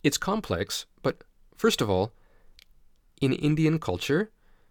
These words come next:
it's just normal to be late. Uh, it's not disrespectful, so people don't get offended if somebody's late. Actually, people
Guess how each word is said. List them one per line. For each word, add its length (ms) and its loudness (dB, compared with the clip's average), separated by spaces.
it's 180 0
just 260 2
normal 460 2
to 140 -6
be 140 -2
late. 440 -10
Uh, 200 -8
it's 200 -2
not 400 2
disrespectful, 920 0
so 220 0
people 440 0
don't 460 0
get 160 -2
offended 680 2
if 340 -4
somebody's 680 -2
late. 400 0
Actually, 540 2
people 840 0